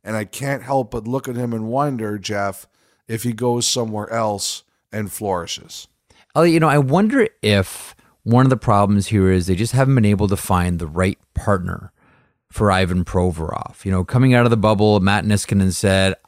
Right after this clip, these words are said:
Speaker 2: "I'm done. I don't wanna go through that. I'm, uh, that, that's it. I'm checked out on hockey." He retired, and it really affected Provorov. I just wonder, because he was kind of like the,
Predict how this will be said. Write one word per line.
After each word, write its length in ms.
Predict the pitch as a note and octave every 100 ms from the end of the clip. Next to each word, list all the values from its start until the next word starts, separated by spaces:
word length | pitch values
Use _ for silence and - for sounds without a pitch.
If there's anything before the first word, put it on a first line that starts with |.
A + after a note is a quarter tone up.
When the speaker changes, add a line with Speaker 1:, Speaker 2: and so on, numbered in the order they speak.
| -
Speaker 2:
"I'm 300 | - G#2 G#2
done. 420 | F#2+ G2 G2 F#2+ F#2
I 120 | G2+
don't 120 | G#2
wanna 200 | F#2+ F#2+
go 160 | F2+ F#2+
through 240 | - G2
that. 400 | F2+ F2+ F2+ F2
I'm, 500 | - F#2 F2+ F2+ F2 E2
uh, 240 | - F2
that, 200 | G2+ F2+
that's 280 | G#2 G2+ -
it. 100 | F#2
I'm 160 | F2+
checked 280 | - G2+ F#2
out 140 | F#2 F2+
on 120 | F2+
hockey." 560 | F2 F2 E2+ F#2 F2+ - _ - _ _
He 180 | C3+
retired, 580 | C#3 C3 A2+ F#2+ F#2+ G2
and 140 | G#2+ G2+
it 60 |
really 340 | F#2+ A2 A2 G#2+
affected 640 | - G#2 F#2 - F#2 -
Provorov. 760 | - F#2+ F#2 E2 D#2+ E2 - - - _ _ _ A#2+
I 40 |
just 200 | D#3 G3
wonder, 300 | D3+ C3 A2
because 320 | F2+ G#2 B2+ -
he 100 | A#3
was 140 | A#3
kind 240 | - C#3 B2
of 80 |
like 220 | G#2 G#2 G2+
the, 280 | G2 F2+